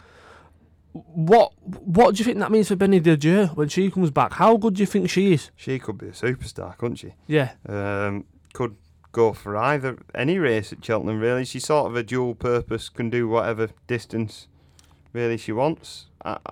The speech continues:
Speaker 2: I, I think she could be something special to come back.
Speaker 1: Yeah,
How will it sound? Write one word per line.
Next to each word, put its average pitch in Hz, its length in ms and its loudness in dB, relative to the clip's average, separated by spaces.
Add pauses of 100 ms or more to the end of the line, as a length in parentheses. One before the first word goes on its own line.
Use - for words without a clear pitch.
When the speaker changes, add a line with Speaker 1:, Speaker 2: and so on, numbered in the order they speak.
Speaker 2:
I, 110 400 -4
I 107 40 -4
think - 240 -12
she - 120 -16
could 98 180 -14
be 98 80 -12
something - 320 -10
special 110 360 -10
to - 80 -20
come 95 200 -12
back. 101 220 -10 (720)
Speaker 1:
Yeah, 123 220 -4